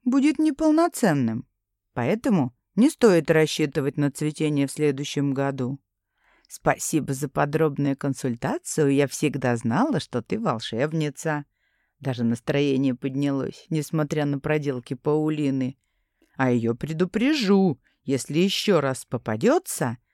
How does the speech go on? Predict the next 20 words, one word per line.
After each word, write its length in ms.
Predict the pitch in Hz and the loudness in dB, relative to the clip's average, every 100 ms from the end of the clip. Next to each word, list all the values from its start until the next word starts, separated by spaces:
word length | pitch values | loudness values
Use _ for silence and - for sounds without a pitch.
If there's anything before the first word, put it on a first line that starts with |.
| _ _ - | _ _ 0
то 140 | 175 | 2
наклею 720 | 175 170 - 247 320 214 170 | 4 0 0 0 2 4 2
её 180 | 147 156 | 2 0
фотопортрет 960 | - 147 131 139 156 151 160 156 117 - _ _ | 0 -4 -4 -2 -2 0 0 0 -4 -12 _ _
на 140 | 139 135 | -2 -2
стенд 480 | - 269 226 160 | 0 4 4 4
в 60 | 135 | 0
магазине 720 | 139 139 147 147 160 139 120 _ _ - | 0 2 2 2 2 0 0 _ _ -20
с 120 | - | -6
соответствующей 1080 | 123 120 - 202 247 - 135 127 - 196 196 _ - | -6 -6 0 0 0 -4 -6 -6 -6 -8 -8 _ -2
подписью. 800 | 147 123 - 120 - - 113 - _ _ - | -2 -2 -4 -10 -8 -6 -6 -8 _ _ -8
«Будьте 520 | 120 131 - - 165 | -2 -2 -2 -6 -2
внимательны, 840 | 165 185 147 131 - 127 127 120 _ _ _ | 2 2 2 2 0 -2 0 -2 _ _ _
орудует 720 | - 127 120 131 147 175 180 - | -4 -2 0 0 0 -2 -2 -2
воровка. 760 | 131 165 143 117 - 120 120 _ _ _ _ _ _ _ _ | 0 2 0 -2 -8 -8 -8 _ _ _ _ _ _ _ _
Была 340 | 139 131 131 151 | -2 2 4 4
уже 280 | 185 180 196 | 4 2 0
взята 420 | 165 185 - 151 | 0 -2 0 -2
с 100 | - | -2
поличным. 840 | - 175 160 139 - - 123 120 | -2 0 0 -4 -6 -4 -2 -2